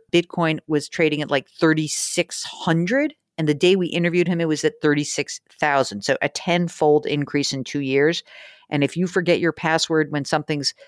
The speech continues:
worth, you know, thirty-six hundred bucks, that's awful. <laughs> When it's thirty-six thousand, boy, that'll catch your attention. Here's the second part of our interview with Dan Roberts. Can you talk a little bit about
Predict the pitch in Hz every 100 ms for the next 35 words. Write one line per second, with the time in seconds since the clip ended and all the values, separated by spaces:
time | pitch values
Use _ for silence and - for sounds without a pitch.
0 | _ - 151 151 147 _ - 175 156 131
1 | - 170 160 151 160 165 151 143 160 165
2 | - 139 - 139 135 - 202 196 _ _
3 | _ _ - 160 143 - _ 151 160 151
4 | - 170 160 - 156 - 151 151 175 180
5 | - _ - 139 135 131 - 127 - 123
6 | - 123 127 135 127 - - - 339 277
7 | - 196 180 180 160 151 - 185 175 160
8 | - 160 165 135 127 110 - 147 147 143
9 | 127 113 101 - - - - _ _ -
10 | 226 254 - 262 240 185 190 240 208 196
11 | 143 131 135